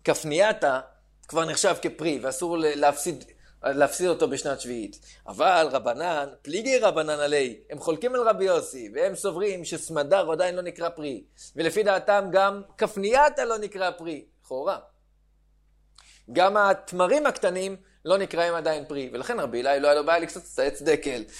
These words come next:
שואלת הגמרא, מתקיף לרב שימי מן ההרדעה ומפליגי רבנן על ידי רבי יוסי בשאר אילנות. אנחנו לא מדברים פה על ענבים, אתה הבאת פה את דברי רבי יוסי, רבי יוסי מדבר על ענבים.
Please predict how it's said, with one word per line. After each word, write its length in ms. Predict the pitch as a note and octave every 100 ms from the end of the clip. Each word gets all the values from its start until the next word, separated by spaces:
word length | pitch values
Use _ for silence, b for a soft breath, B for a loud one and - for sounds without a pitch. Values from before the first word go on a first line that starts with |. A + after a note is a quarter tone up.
| B -
שואלת 320 | E3+ F3 F3
הגמרא, 340 | D#3+ D#3+ E3+
מתקיף 400 | D#3+ D3 G#3 F#3
לרב 200 | F3 E3
שימי 220 | E3 F#3+
מן 160 | F3 E3
ההרדעה 480 | E3 F#3+ F#3+ F#3 D#3
ומפליגי 480 | D3 C#3 E3+ F3+ E3+
רבנן 400 | C#3+ C#3+ D#3+ D#3
על 100 | D#3
ידי 160 | D#3
רבי 220 | C#3+ C3
יוסי 220 | D3+ D3 C#3
בשאר 340 | B2 D#3 C#3+
אילנות. 600 | B2 A#2 C3 D#3 C#3+ B2
אנחנו 220 | C3 D3
לא 80 | F3+
מדברים 340 | F#3 F#3+ G3+
פה 140 | G3+ G3+
על 80 | G3
ענבים, 560 | G3 G3 B3+ A#3+ D#3 - b b b
אתה 160 | - A#3
הבאת 260 | A#3+ C4 B3+ A3
פה 100 | A3+
את 60 |
דברי 220 | G3+ A#3
רבי 240 | A3 A3 G#3+
יוסי, 280 | A#3 - F#3
רבי 140 | G3
יוסי 180 | A#3 C#4
מדבר 200 | C4+ C#4+
על 180 | C#4+ D4
ענבים. 520 | D4 D4 E4 C#4+